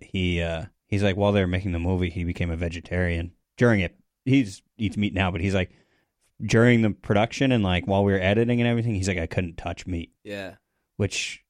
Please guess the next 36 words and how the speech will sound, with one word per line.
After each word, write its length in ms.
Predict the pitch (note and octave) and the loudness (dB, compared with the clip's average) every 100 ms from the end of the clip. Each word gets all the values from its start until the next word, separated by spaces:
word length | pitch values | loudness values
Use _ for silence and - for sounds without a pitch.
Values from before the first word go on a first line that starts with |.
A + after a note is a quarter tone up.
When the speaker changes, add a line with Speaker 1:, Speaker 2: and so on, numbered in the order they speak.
| - | -4
Speaker 1:
I, 160 | F2+ D#2+ | -2 -2
I 80 | F2+ | -4
can 140 | - | -4
<laughs> 100 | - | -4
understand. 680 | A2 - - - C3+ A2 F2 | -4 -2 -4 0 2 0 -2
I 60 | F2 | -4
mean, 260 | F2 F2 | -2 -4
Speaker 2:
Yeah. 60 | E2+ | -4
Speaker 1:
it's 160 | - | -6
just, 440 | - G2 - - - _ _ _ _ _ _ _ B2 | -4 -4 -4 -10 -16 _ _ _ _ _ _ _ -4
ugh, 220 | G2 E2 - _ _ _ _ _ _ _ | -2 -4 -8 _ _ _ _ _ _ _
savage. 680 | - - F#2 E2+ F2 E2 - | -18 -10 -6 -4 -4 -6 -4
Speaker 2:
Yeah, 260 | D3+ B2+ F#2+ _ | -4 -2 -6 _
yeah, 260 | A#2 G#2 D#2+ - | -6 -6 -6 -2
it 140 | A#2 A2+ | 0 2
is. 280 | G#2 - - | 0 -2 0
It 100 | A2 | 2
is. 300 | F#2+ E2+ - A#2 | 2 -2 -6 0
Um, 600 | A2 G#2+ G2 G2 F#2+ - _ _ _ _ _ | 4 4 4 2 0 -2 _ _ _ _ _
so, 220 | - D#3 C3+ | 0 4 4
the, 180 | D#3 D3 | 4 4
you 100 | E3+ | 4
know, 80 | D3+ | 6
there's 200 | D#3 D#3 | 4 2
a 40 | |
lot 220 | D3+ F3+ | 2 2
of 80 | E3+ | 2
interesting 440 | D3+ D3 - B2+ | 2 0 0 0
things 400 | - A2+ A2 G2+ - - - | 2 4 2 0 -8 -18 -2
about, 520 | G#2+ F#2+ G2+ F#2+ - - - | 0 2 2 2 -2 -10 -2
uh, 300 | G#2+ F#2+ F2+ | 0 2 0
the 240 | F#2 F#2+ - | 0 0 -2
sort 220 | - G#2+ | -2 0
of 120 | F#2 | 0
what 200 | G2+ G#2+ | 0 0
inspired 880 | G#2+ F#2+ - G2 G2 G2+ F#2+ E2+ G2+ | 0 -2 -2 0 2 4 2 0 -4